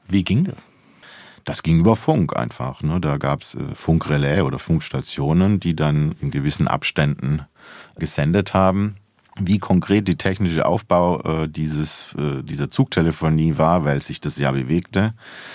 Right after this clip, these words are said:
Speaker 2: ist schwierig zu rekonstruieren. Es konnte natürlich sein, dass zwischendurch die Gespräche abbrachen, weil
Speaker 1: Mhm.
Speaker 2: man in eine andere Funkzelle fuhr. Aber man hat dort ohnehin nur sehr kurz telefoniert, weil ja auch die Gebühren recht hoch waren.
Speaker 1: Wir kennen das. "Ich ruf gleich noch mal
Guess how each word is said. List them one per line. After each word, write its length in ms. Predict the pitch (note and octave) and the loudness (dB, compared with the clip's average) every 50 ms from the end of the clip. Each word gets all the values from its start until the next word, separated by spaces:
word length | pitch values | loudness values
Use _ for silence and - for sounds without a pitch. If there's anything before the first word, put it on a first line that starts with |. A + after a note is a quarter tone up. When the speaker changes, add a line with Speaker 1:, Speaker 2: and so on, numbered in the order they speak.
| - - - - - | -18 -18 -16 -12 -8
Speaker 2:
ist 180 | - D2+ - - | -8 -8 -6 -6
schwierig 340 | - D#2+ D2+ D#2 D#2 - - | -4 -2 0 0 0 -2 -2
zu 120 | - D2 | -4 -2
rekonstruieren. 960 | D2+ D2+ - - D#2 D2 C#2+ - - - C2+ C#2+ D2+ F2 G2 F#3+ F#3 - - - | -2 -2 -2 -2 -4 -4 -4 -6 -6 -6 -4 0 2 4 4 6 6 4 2 0
Es 400 | - C#2+ - - - - - - _ - | -6 -8 -6 -6 -6 -8 -10 -14 _ -12
konnte 440 | - - - E2 F2 G#2+ F#2+ G2 F2+ | -8 -2 2 4 4 4 6 6 4
natürlich 400 | E2+ E2 D2+ - F#2+ F2+ D#2+ - | 4 4 2 2 0 0 0 0
sein, 300 | - - C#2+ C#2+ F2+ E2+ | 0 0 0 0 0 -2
dass 180 | C#2+ D2+ - | -4 -6 -6
zwischendurch 540 | - - F#2 F2 - F2 D#2 E2 E2+ D2+ - | -4 -2 0 0 2 2 2 2 2 0 0
die 100 | - G2+ | -4 -6
Gespräche 540 | C#2 D2 C#2+ - - D#2 D2+ D2 - D#2+ - | -6 -6 -6 -4 -2 -2 -2 -2 -2 -2 -2
abbrachen, 640 | - - - - - B1 C2+ C#2+ - E2+ D#2+ D2+ D2+ | -4 -4 -4 -4 -2 -2 -2 -2 -2 -4 -4 -2 0
weil 100 | C#2+ D2 | 2 2
Speaker 1:
Mhm. 80 | D#2 | 4
Speaker 2:
man 140 | D2 D2 D2 | 2 2 0
in 100 | C2+ D2 | 0 0
eine 160 | D2 D2+ - | 0 0 0
andere 340 | A1+ D#2 D#2+ D2+ D#2 D2+ D#2 | 0 0 0 0 0 0 -2
Funkzelle 580 | - - - G#2 G2+ F#2 - - - C#2 C#2+ D2+ | -2 -2 0 -2 0 0 -2 -2 -2 -2 -2 -4
fuhr. 420 | - - E2 E2 F#2 G#2 A2+ A2+ A2+ - - - - - - - - - - - - - _ | -6 -2 0 2 4 4 4 2 0 -6 -14 -20 -20 -18 -18 -18 -18 -18 -18 -20 -20 -12 _
Aber 200 | - - C3 - - | -4 -2 -2 0 0
man 160 | C2+ B1+ - | 0 -2 -2
hat 120 | D2 D2 - | -4 -4 -2
dort 180 | D2 D2 - | -2 -2 0
ohnehin 420 | - D2+ C#2 B1+ B1+ C2+ D2 D2+ D2 | 2 2 2 2 2 4 4 4 4
nur 280 | D#2 D#2 D2+ D#2 D2+ | 4 4 4 2 2
sehr 180 | - - C#2+ C2 | 2 0 0 0
kurz 300 | - - D#2+ D2 - - | 0 0 0 0 0 -2
telefoniert, 800 | - - C2+ C#2 C#2+ - - D2 C2+ B1+ C2+ D2 E2 E2 - - | -2 0 0 0 0 0 0 0 2 2 2 2 2 2 2 0
weil 160 | C#2+ C2+ C#2+ | 0 0 0
ja 100 | - C2 | 0 -2
auch 100 | - - | -2 -4
die 140 | - - - | -4 -4 -2
Gebühren 400 | - - B2+ - G2 C#2 C2+ C#2 | -2 -2 0 2 2 4 4 2
recht 300 | C#2+ F2+ F2 - - - | 2 0 -2 -2 -4 -6
hoch 220 | - - - - | -6 -6 -6 -6
waren. 260 | - F2+ E2+ - - - _ - | -6 -6 -6 -6 -8 -10 _ -2
Speaker 1:
Wir 160 | G#2 A2+ - | -2 0 0
kennen 220 | - C3 D3 D3+ | 0 0 0 2
das. 340 | C#3+ C#3 D3 C3+ - - - - | 0 0 0 0 -6 -10 -6 -6
"Ich 140 | A#2 G#2+ G2+ | -4 0 0
ruf 180 | C3 C3+ - | 0 0 0
gleich 200 | - A2+ G#2 - | 0 -2 0 0
noch 120 | A2+ G#2 G#2 | 0 2 2
mal 120 | A2 | 2